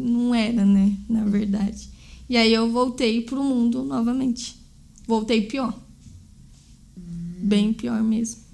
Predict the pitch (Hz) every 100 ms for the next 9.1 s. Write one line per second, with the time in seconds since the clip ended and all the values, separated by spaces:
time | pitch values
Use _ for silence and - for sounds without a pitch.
0 | - - - 190 170 208 208 202 214 208
1 | 208 - 208 - 208 202 196 233 247 262
2 | 254 240 233 247 - - 214 220 220 220
3 | 208 202 202 214 233 269 262 247 226 226
4 | - - - - - - 220 226 226 240
5 | 262 233 240 240 247 240 233 226 226 -
6 | - - 220 220 214 208 226 233 233 240
7 | 240 202 214 220 254 247 208 214 233 262
8 | 262 233 247 220 233 233 233 247 240 240